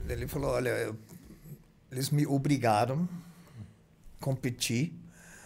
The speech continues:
mas eu, tá muito pouco tempo pra mim. Se eu não vou competir, eles vão provavelmente cancelar o contrato."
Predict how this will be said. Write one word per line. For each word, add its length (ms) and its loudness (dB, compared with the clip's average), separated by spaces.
mas 720 6
eu, 500 2
tá 80 4
muito 320 6
pouco 340 0
tempo 380 -2
pra 180 -2
mim. 180 -8
Se 280 6
eu 80 12
não 100 10
vou 160 6
competir, 520 4
eles 240 6
vão 760 8
provavelmente 720 4
cancelar 640 4
o 80 0
contrato." 580 -2